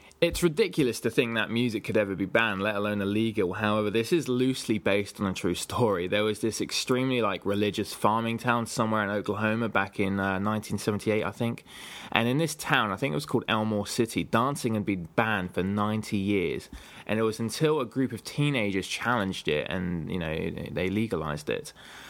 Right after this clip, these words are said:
Now, the movie is quite well do-, uh, done in terms of, like, not picking sides here. Now, right from the open, we have John Lithgow, uh, preaching heavily about the sins of rock and roll and dancing, and it's great.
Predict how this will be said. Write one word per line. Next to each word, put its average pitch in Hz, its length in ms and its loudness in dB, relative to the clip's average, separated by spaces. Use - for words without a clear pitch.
Now, 135 200 2
the 127 120 0
movie 175 400 2
is 131 80 0
quite 143 360 2
well 120 200 2
do-, 120 160 2
uh, 113 440 2
done 127 260 4
in 101 100 -2
terms 107 320 0
of, 87 120 0
like, 90 180 2
not 110 220 0
picking 113 260 0
sides 113 400 0
here. 92 140 2
Now, 95 180 2
right 127 300 0
from 123 120 -4
the 110 120 4
open, 110 220 0
we 95 80 -2
have 95 260 2
John 101 320 0
Lithgow, 85 640 0
uh, 85 380 0
preaching 101 460 -4
heavily 104 420 0
about 90 280 0
the 95 80 -6
sins 101 420 0
of 90 160 -2
rock 95 220 0
and 90 140 0
roll 92 280 2
and 82 180 -4
dancing, 98 520 0
and 90 160 -2
it's 90 140 -6
great. 107 400 0